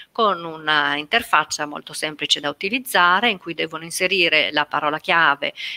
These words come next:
a cui vogliono associare un contenuto e scegliere all'interno del loro sito il contenuto che vogliono che esca a fronte di quella ricerca. Quindi, per esempio, se il nostro utente cerca orientamento,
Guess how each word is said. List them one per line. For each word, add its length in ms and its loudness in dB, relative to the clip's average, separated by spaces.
a 120 -4
cui 180 -4
vogliono 380 0
associare 420 -2
un 80 -10
contenuto 720 -2
e 80 0
scegliere 540 4
all'interno 440 -2
del 140 -4
loro 180 -2
sito 460 -4
il 120 -4
contenuto 520 -6
che 80 -6
vogliono 360 0
che 200 2
esca 260 -2
a 40 -2
fronte 360 -8
di 60 -8
quella 220 -4
ricerca. 640 -2
Quindi, 260 -4
per 160 -6
esempio, 580 -2
se 140 -6
il 60 -10
nostro 240 -10
utente 400 -8
cerca 640 -4
orientamento, 800 -2